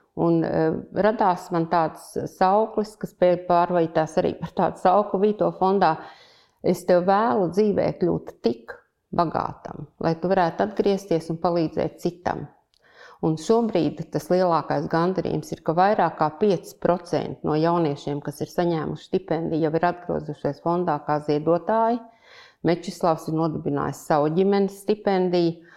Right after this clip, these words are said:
un tas, man liekas, ir tāds lielākais gandarījums. Eh, Dakuļu ģimene, kas pagājušajā gadā, eh, arī nodibināja savu stipendiju, eh, es pat centos viņu atrunāt, jo, man liekas, jauns cilvēks, viņam ir divi bērni, viņš pats to mācās tikai Rezervē, nu, tā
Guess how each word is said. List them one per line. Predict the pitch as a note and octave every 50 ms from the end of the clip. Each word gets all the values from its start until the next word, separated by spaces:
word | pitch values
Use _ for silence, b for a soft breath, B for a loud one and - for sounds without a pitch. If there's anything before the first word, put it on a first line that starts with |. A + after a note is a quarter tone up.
| B B B
un | E3 D#3+
tas, | D#3+ G3+ G#3+ G#3+ -
man | G#3+ G3+ F#3+
liekas, | F#3+ F3 D#3+ - - - D3+
ir | - - -
tāds | - D#3 D#3 - -
lielākais | G3 G#3 G#3 G#3+ F#3+ D3+ C3+ - - D3+ D3+ D#3+ D#3
gandarījums. | E3+ E3 E3+ F3+ F#3 F#3+ E3 D#3+ D3+ D3 D3 - - -
Eh, | D#3 D3+ E3 D3+ D3+
Dakuļu | E3+ F3+ F#3 F#3+ F#3 - F#3+ F3+ E3 D#3+ D#3+
ģimene, | E3+ G3+ G3 F#3 E3+ D#3+ D#3 D3+
kas | - D#3+ -
pagājušajā | - - F3 E3+ E3 D#3 D3+ D3+ - D#3+ D3+ D3 C#3+ D3
gadā, | F3 F#3+ E3+ - D3+ D3 D#3 - D3+ - -
eh, | - D3 D#3 D3+ - -
arī | - F3 F3 F3+ F3 E3
nodibināja | F3 F3+ F#3 F3+ E3+ E3 D#3+ E3+ D#3+ E3+ E3 D3+ D#3
savu | D3+ - - F#3 E3 E3
stipendiju, | D#3+ - - F#3 F#3 - - D#3+ D3 D3+ D3+ D3+ D3+ D3 D3 B B B B B B B B B B _ -
eh, | E3 E3 E3 D#3 C#3+ - -
es | - F#3 -
pat | - D#3 -
centos | - G3+ G3+ G3 F#3+ E3 D#3+ -
viņu | - F3 F3+ F#3+ G3+
atrunāt, | G3 - - D#3 D3 C#3+ D3+ D3+ D3 - - -
jo, | D3 D3+ D#3
man | D#3 D#3+ E3 E3+
liekas, | F3 D#3+ E3 - -
jauns | F3+ F3 E3+ E3 E3 E3 - -
cilvēks, | - F#3 E3+ E3 D#3+ C3+ C3+ C3+ - - -
viņam | D#3+ D#3 D3 D3 D3+
ir | C#3+ D3+
divi | E3 E3+ F3 E3
bērni, | E3 E3 F3+ F3 E3+ D#3 D3+ D3 C3+
viņš | C#3+ C#3+ - _
pats | E3 E3 E3 -
to | - D#3+ D#3+
mācās | D#3 E3 E3 E3+ E3+ E3+ - D#3 D3+ - -
tikai | _ - E3+ D#3+
Rezervē, | D#3 F3+ F3 F3 E3 D3+ D#3 D3+ D#3 D#3
nu, | E3+ E3 E3 E3
tā | D#3+ - D#3+ D#3